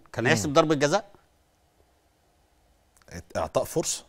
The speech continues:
Speaker 1: لا، ما خلاص، هو الراجل
Speaker 2: فرصة.
Speaker 1: لمسها، لمسها
Speaker 2: هو دلوقتي يا
Speaker 1: قبله.
Speaker 2: كابتن الفار لما بيبقى موجود وبيحسب،
Speaker 1: يا عم،
Speaker 2: مش
Speaker 1: قلنا
Speaker 2: ممكن
Speaker 1: لك الفار
Speaker 2: الكورة
Speaker 1: ده، بص، الفار ده جاي لناس معينه. <clears throat> الفار ده،
Speaker 2: ايوه يا كابتن.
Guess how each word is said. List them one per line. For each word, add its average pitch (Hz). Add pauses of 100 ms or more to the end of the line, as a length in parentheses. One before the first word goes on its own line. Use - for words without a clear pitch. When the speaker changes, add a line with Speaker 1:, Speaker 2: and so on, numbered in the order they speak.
(340)
Speaker 1:
لا، 147
ما 143
خلاص، 151
هو 165
الراجل 160
Speaker 2:
فرصة. 165
Speaker 1:
لمسها، - (440)
لمسها 139
Speaker 2:
هو 143
دلوقتي 175
يا 208
Speaker 1:
قبله. 180
Speaker 2:
كابتن 180
الفار 135
لما 151
بيبقى 135
موجود 139
وبيحسب، 131
Speaker 1:
يا 117
عم، 160
Speaker 2:
مش 151
Speaker 1:
قلنا 139
Speaker 2:
ممكن 175
Speaker 1:
لك 160
الفار 143
Speaker 2:
الكورة 180
Speaker 1:
ده، 170
بص، 135
الفار 135
ده 160
جاي 170
لناس 147
معينه. 110 (400)
<clears throat> -
الفار 123
ده، 151
Speaker 2:
ايوه 190
يا 117
كابتن. 95